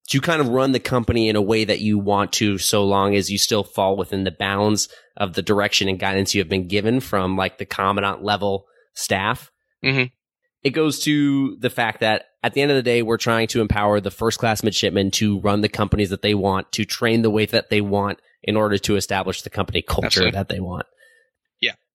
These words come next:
Speaker 1: Yeah.
Speaker 2: And, and everybody has a different leadership style. And that's, and that's really what's great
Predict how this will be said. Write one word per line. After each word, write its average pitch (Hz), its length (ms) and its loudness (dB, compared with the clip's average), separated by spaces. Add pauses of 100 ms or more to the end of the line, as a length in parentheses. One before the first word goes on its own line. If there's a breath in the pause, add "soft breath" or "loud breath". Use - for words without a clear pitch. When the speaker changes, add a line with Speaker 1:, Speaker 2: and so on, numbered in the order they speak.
(100)
Speaker 1:
Yeah. - 100 -6
Speaker 2:
And, 143 100 0
and 151 180 0
everybody 151 380 0
has 139 120 -4
a 127 40 -8
different 131 240 -2
leadership 120 300 -2
style. 110 280 -2
And 110 100 -4
that's, 117 280 -2
and 123 100 -4
that's 127 160 0
really 127 120 2
what's 117 180 -2
great 113 240 0